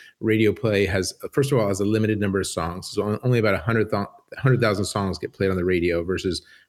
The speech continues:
you know, the catalog of Spotify would be, like, fifty million songs. Um, the secondly,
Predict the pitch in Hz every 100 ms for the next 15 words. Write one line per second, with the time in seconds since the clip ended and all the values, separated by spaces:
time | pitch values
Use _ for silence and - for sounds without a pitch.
0 | - 131 80 - _ - - 101 92 85
1 | 82 - 92 98 87 82 80 76 - 98
2 | - - 85 90 90 85 90 - - -
3 | - - - - - 101 98 - 160 143
4 | 151 113 104